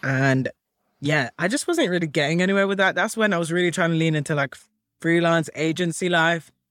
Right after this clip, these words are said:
I had a friend with me who's now killing it, which is so funny to see her kill it. We started at the same time trying to start this freelancer thing, and I just could not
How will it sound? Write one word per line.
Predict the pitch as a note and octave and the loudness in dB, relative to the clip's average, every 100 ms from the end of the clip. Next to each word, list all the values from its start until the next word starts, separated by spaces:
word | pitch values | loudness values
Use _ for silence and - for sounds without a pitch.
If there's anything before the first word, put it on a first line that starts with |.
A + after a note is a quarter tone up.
| _ _ | _ _
I | D3 | -4
had | D3+ | -2
a | E3+ | -2
friend | D#3 E3+ D#3+ D#3 | -2 -2 0 0
with | D3+ | -2
me | C#3+ C#3 C#3 C#3 C#3 | -2 -2 -2 -4 -6
who's | F3+ E3+ | -6 -4
now | E3 E3+ E3+ | 0 2 0
killing | - G3+ F#3 E3 | -2 0 2 0
it, | C3 C3+ | -4 -8
which | - - | -12 -6
is | D3+ | -6
so | - D3+ C#3 | -2 -2 -2
funny | - C#3 C3+ | -2 -4 -4
to | - | -8
see | C3+ C#3+ | -8 -6
her | C3 | -6
kill | B2 D3 | -6 -6
it. | B2 D#3 | -6 -8
We | E3 A3+ | -2 0
started | - G3+ F#3+ | 4 4 4
at | F3+ | 0
the | |
same | F3 F#3 F3 | 0 0 0
time | F3+ D#3+ D3+ | 0 0 0
trying | E3 | 0
to | E3 | 0
start | D#3 - D#3 D3 | -2 0 0 0
this | D#3 D3 | -6 -6
freelancer | E3+ E3 E3 D#3 | -4 0 0 -2
thing, | D#3+ E3 | -2 -2
and | - D3+ - | -2 -6 -2
I | E3 E3+ | -2 0
just | D#3+ D#3+ | -4 -10
could | - F3 | -6 -4
not | D3+ D#3+ | -2 -4